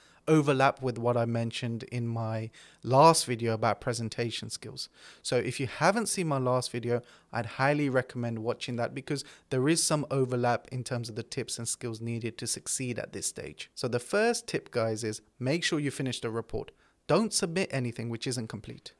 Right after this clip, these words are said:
So as part of the exercise, you may get bogged down in the detail and think, "I've got to write for the sake of writing, and the more writing I do, it looks good."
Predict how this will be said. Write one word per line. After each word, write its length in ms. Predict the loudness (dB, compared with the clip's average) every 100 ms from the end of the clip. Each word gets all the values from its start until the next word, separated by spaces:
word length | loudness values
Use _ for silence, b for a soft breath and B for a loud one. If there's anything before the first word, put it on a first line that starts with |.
| _
So 260 | 0 2
as 180 | 2 0
part 240 | -2 -4 -2
of 80 |
the 100 | -2
exercise, 540 | -2 -4 -2 0 0 -2
you 100 | -4
may 220 | -2 -2
get 260 | -2 -4 0
bogged 240 | -2 0
down 260 | 0 0 0
in 120 | -2
the 80 | -2
detail 600 | -2 -2 2 4 4 0 B B
and 120 | -4
think, 120 | 0
"I've 140 | 0 0
got 160 | 0
to 100 | -2
write 340 | 0 2 2 0
for 120 | -4
the 100 | -4
sake 300 | -2 -2 -2
of 140 | -2
writing, 520 | 2 2 2 -2 -2 0
and 220 | -2 -2
the 80 | 0
more 240 | 2 6
writing 380 | 6 6 2 -2
I 80 | 0
do, 160 | 2
it 60 | 2
looks 260 | 0 0
good." 180 | -2 -2